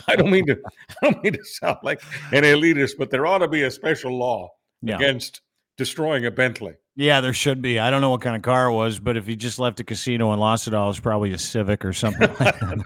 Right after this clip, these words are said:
Speaker 1: No, I, I think it
Speaker 2: I
Speaker 1: may
Speaker 2: don't, I, smart ga-, smart gamblers don't drive Bentleys.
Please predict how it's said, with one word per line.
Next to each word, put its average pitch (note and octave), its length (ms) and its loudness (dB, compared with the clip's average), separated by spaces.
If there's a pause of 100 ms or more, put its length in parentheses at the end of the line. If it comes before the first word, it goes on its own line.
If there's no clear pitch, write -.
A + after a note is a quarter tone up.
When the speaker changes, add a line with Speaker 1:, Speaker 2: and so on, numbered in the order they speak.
Speaker 1:
No, C3+ 100 -8 (180)
I, A#2+ 80 -12 (460)
I A#2+ 60 -8
think - 200 -8
it F#3 40 -2
Speaker 2:
I D3 100 0
Speaker 1:
may D#3 80 2
Speaker 2:
don't, D#3 100 0
I, C#3 160 -4 (360)
smart F3+ 440 -2
ga-, D#3+ 180 -2
smart F3 440 2
gamblers C#3+ 540 2
don't C3 180 2
drive A#2 380 2
Bentleys. A#2 420 -2